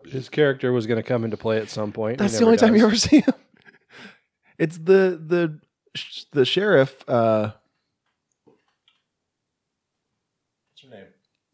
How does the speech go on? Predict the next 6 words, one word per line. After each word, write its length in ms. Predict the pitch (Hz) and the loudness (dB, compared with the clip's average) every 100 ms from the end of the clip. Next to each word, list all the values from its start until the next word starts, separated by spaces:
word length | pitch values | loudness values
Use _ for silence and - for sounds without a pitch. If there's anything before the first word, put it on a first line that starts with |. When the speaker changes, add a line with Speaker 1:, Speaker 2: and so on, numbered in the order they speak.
| _ _ _ _ - | _ _ _ _ -14
Speaker 1:
Dor-, 200 | 107 104 | -6 -4
Speaker 2:
Sheriff 180 | 139 107 | -6 -4
Speaker 1:
Dor-, 60 | 117 | -2
Speaker 2:
Downey? 300 | 123 165 175 107 | 0 0 -2 -6
Speaker 1:
Dorney. 400 | 107 107 104 101 _ _ 123 | -8 -6 -8 -10 _ _ -4
Speaker 2:
Dorney, 380 | 135 143 175 | -2 0 -2